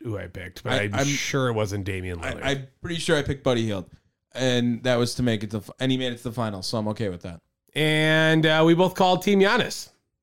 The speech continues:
Speaker 2: Yeah.
Speaker 1: Duh.
Speaker 2: Uh-huh.
Speaker 1: Uh, how did you feel about the draft?
Speaker 2: Terrible. Because to avoid the last pick,
Speaker 1: That was awful.
Speaker 2: that was very dumb. And then,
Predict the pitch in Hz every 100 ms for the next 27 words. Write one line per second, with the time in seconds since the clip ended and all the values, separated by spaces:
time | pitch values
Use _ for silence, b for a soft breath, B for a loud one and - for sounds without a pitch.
0 | _ - 160 110 _ _ _ _ _ _
1 | 101 135 135 113 _ _ _ - 120 120
2 | 135 - 170 165 160 - - 226 226 240
3 | 208 226 214 196 190 180 139 156 151 135
4 | 139 113 - - - 135 113 98 90 -
5 | _ _ _ _ _ _ _ _ _ _
6 | - 135 147 143 135 - - 160 143 131
7 | 139 139 147 143 127 127 123 123 123 -
8 | - 127 147 - - _ 135 135 110 90
9 | 90 87 - - 95 123 120 - 131 120
10 | 113 110 120 104 90 120 123 127 143 160
11 | 117 113